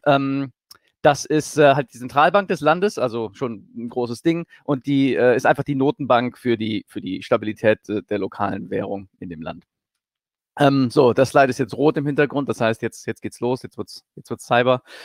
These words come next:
Äh, an dem Donnerstag vor dem Wochenende, vierter Februar, da war irgendwann halt abends Feierabend und plötzlich versek-, versendete die Bangladesh Bank noch fünfunddreißig swift-Nachrichten an die New York Fed, äh, also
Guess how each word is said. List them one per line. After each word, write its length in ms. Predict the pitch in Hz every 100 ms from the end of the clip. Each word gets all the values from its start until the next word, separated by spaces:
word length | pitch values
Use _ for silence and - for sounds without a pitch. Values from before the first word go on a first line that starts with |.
| - -
Äh, 60 |
an 280 | 143 143 147
dem 140 | 151 131
Donnerstag 640 | 180 196 - 175 185 -
vor 180 | - 165
dem 160 | 127
Wochenende, 520 | 123 - 98 123 127
vierter 280 | 156 139 120
Februar, 560 | - 156 113 113 135 226 _ _
da 100 | 139
war 100 | 143
irgendwann 240 | 135 131
halt 140 | 120 107
abends 240 | 110 -
Feierabend 680 | - 202 196 92 123 131 180 _ _ _ _
und 320 | 147 147 -
plötzlich 540 | 170 180 - 185 196
versek-, 580 | - 160 135 135 214 151
versendete 420 | 135 135 165 151
die 140 | 147 135
Bangladesh 540 | 127 139 131 123 -
Bank 320 | 151 147 -
noch 160 | 139 135
fünfunddreißig 880 | - 170 160 139 123 131 - 135 -
swift-Nachrichten 880 | 147 - 120 117 - 110 - 113 117
an 160 | 120
die 80 | 117
New 220 | 117 135
York 320 | 143 127 123 -
Fed, 420 | - 127 110 -
äh, 40 | 123
also 300 | 110 107